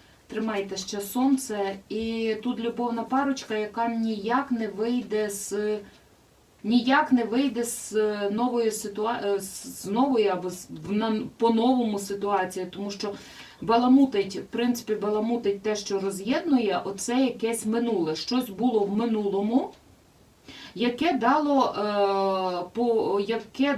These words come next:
дало питання стагнації, зупинки.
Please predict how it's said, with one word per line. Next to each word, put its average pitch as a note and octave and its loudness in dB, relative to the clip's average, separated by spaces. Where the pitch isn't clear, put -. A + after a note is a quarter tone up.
дало C#4+ 4
питання C4 6
стагнації, F3 -4
зупинки. G3 2